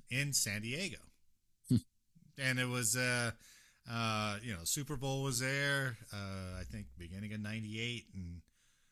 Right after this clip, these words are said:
Speaker 1: or ninety-seven, I can't remember what it was, but I was like, "God, San Diego's beautiful." You know, it's just wonderful.
Speaker 2: It's crazy now, but it's
Speaker 1: Uh,
Speaker 2: just
Speaker 1: yeah,
Speaker 2: remote.
Speaker 1: it's changed just a little bit,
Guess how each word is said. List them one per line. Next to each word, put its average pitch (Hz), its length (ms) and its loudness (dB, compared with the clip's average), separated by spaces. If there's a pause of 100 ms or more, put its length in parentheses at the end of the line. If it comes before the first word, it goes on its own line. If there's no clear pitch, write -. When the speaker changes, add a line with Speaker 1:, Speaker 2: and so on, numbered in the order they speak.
(100)
Speaker 1:
or 104 120 -6
ninety-seven, 98 580 -4
I 92 60 -6
can't 95 180 -10
remember 85 260 -8
what 80 120 -10
it 73 100 -16
was, 78 300 -12
but 82 120 -12
I 87 40 -10
was 85 100 -10
like, 76 120 -12 (100)
"God, 123 100 -10 (220)
San 80 280 -6
Diego's 73 360 -14
beautiful." 76 340 -14 (400)
You 78 60 -10
know, 73 180 -10
it's 76 140 -12
just 87 220 -10 (140)
wonderful. 82 360 -14 (760)
Speaker 2:
It's - 160 6
crazy 113 420 8
now, 82 240 6 (400)
but 85 160 2 (280)
it's 78 120 0
Speaker 1:
Uh, 147 160 10
Speaker 2:
just 147 120 10
Speaker 1:
yeah, 156 160 10
Speaker 2:
remote. 127 140 8
Speaker 1:
it's 151 140 6
changed 139 420 4
just - 220 0
a - 20 -4
little 120 220 -4
bit, 92 220 -8